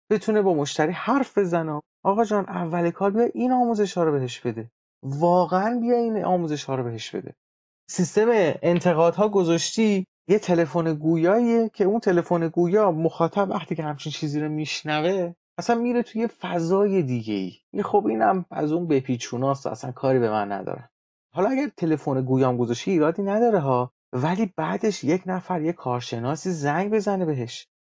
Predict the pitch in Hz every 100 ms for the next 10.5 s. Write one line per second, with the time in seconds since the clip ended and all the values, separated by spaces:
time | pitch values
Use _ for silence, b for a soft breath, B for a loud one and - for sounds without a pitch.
0 | _ - 160 208 185 175 160 165 202 208
1 | 202 190 180 - 160 156 147 143 139 135
2 | - - - 131 131 123 131 180 160 185
3 | 147 135 113 - _ _ _ 269 240 208
4 | 269 - - 165 175 151 143 180 180 -
5 | - 143 139 123 131 - 127 117 117 _
6 | _ - 160 170 151 135 123 120 120 113
7 | 110 107 110 104 95 87 - _ _ 214
8 | 233 254 240 240 220 247 220 254 - 220
9 | 131 143 165 170 185 185 165 151 170 196
10 | 165 - 110 - -